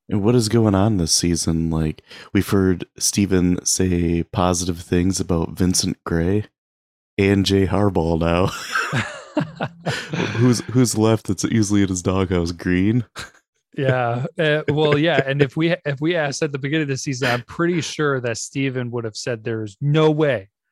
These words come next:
Speaker 2: he would say positive things about those two <laughs> people.
Speaker 1: <laughs> Right. That's a, uh, you and I always laugh 'cause anytime we're, you know,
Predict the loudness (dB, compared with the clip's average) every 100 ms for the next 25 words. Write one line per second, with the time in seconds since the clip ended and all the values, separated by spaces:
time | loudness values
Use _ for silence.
0 | _ _ _ -10 -8 -8 -6 -6 -4 -2
1 | -2 -4 -8 -6 -8 -6 -8 -6 -4 -6
2 | -8 -10 -10 -12 -16 _ _ -2 -2 -2
3 | 0 0 2 0 2 0 -4 -8 0 2
4 | 4 2 -2 -6 -6 -4 0 2 4 2
5 | 2 0 _ -2 0 0 2 2 2 2
6 | 4 4 6 4 4 2 2 4 4 4
7 | 2 0 0 0 0 0 2 2 0 -2
8 | -6 _ _ _ -6 0 2 4 2